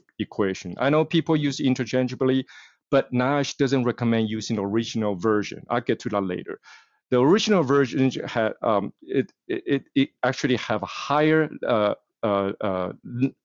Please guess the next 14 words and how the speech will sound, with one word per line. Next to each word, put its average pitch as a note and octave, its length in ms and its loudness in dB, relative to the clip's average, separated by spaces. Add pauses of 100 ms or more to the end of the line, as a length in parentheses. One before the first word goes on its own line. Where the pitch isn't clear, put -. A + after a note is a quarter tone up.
weight C3+ 260 4
limit. A2+ 420 0 (300)
The A#2+ 80 2
revised C3+ 520 2
version A2+ 380 0
actually G#2+ 300 -2
reduced B2+ 540 0
the B2+ 80 2
weight G#2+ 200 2
limit G#2 320 0
to - 120 -14
fifty-one F#2+ 580 -4
pounds. F#2+ 380 -6
So A#2 160 0